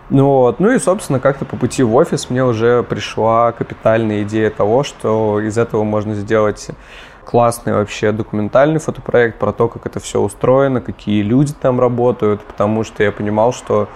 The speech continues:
э, ну, это первая какая-то мысль о трудоустройстве во время кризиса, которая приходит, не знаю, любому человеку, который потерял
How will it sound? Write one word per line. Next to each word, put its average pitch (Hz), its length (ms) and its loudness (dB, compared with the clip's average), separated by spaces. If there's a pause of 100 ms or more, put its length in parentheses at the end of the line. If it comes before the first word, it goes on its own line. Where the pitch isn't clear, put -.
(480)
э, 110 240 2
ну, 117 140 2
это 127 160 0
первая 147 460 4
какая-то 113 440 -2
мысль 135 520 2 (480)
о 113 920 4
трудоустройстве 123 920 2
во 113 140 2
время 113 300 0
кризиса, 151 500 0
которая 127 300 2
приходит, 117 640 0
не 107 60 -4
знаю, 101 240 -2
любому 120 360 2
человеку, 113 340 0
который 113 300 -2
потерял 107 580 2